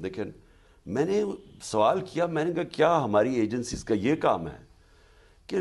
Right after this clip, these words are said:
लोगों की ब्लैकमेल करने के लिए उनके ऊपर फाइलें बनाई जाएं ताकि उनको कंट्रोल कर सकें?" तो ये एजेंसीज इसलिए कौम पैसे खर्च करती है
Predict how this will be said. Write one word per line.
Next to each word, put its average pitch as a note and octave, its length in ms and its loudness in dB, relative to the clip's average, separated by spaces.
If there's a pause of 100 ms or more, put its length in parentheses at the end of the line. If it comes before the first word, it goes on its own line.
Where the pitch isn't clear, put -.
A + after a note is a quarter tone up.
(120)
लोगों C3 460 2
की F3 200 -6
ब्लैकमेल B2+ 760 -2
करने B2 340 -2
के C3+ 120 -8
लिए C3 80 -6
उनके C3 240 -8
ऊपर D3 200 -8
फाइलें G#2 460 -2
बनाई C#3 320 -6
जाएं A2+ 260 -10 (360)
ताकि D3+ 220 2
उनको C#3+ 180 2
कंट्रोल A2 420 2
कर D#3 140 -4
सकें?" - 340 -10 (1080)
तो - 60 -8
ये D3+ 200 6
एजेंसीज D#3+ 500 4
इसलिए F3+ 320 2
कौम E3+ 400 2
पैसे E3+ 340 4
खर्च D3 260 -2
करती D3+ 340 0
है C#3 260 2